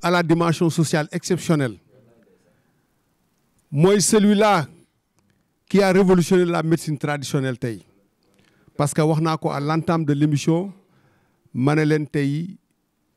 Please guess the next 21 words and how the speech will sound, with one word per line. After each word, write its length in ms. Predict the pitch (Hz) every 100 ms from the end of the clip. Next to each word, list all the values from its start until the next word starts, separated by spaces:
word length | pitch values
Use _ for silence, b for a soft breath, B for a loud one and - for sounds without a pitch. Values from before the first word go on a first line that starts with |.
| _ _ _ - _
suñu 460 | _ - - 139 147
maam, 260 | 156 160 156
maamaati 400 | 156 160 156 170
maat 220 | 156 151
yi 80 | 156
nga 80 | 156
xam 160 | 147
ne 100 | 160
ni 140 | 151 135
tey 160 | 156
jiitu 300 | 143 139 -
nañu 200 | 156 160
ci 140 | 151 -
këru 220 | 180 147
dëgg 220 | 123 123
yi 60 | 123
te 100 | 139
doon 140 | 139 139
yëngatu 320 | 139 123 127
ci 140 | 113 123
faj. 220 | -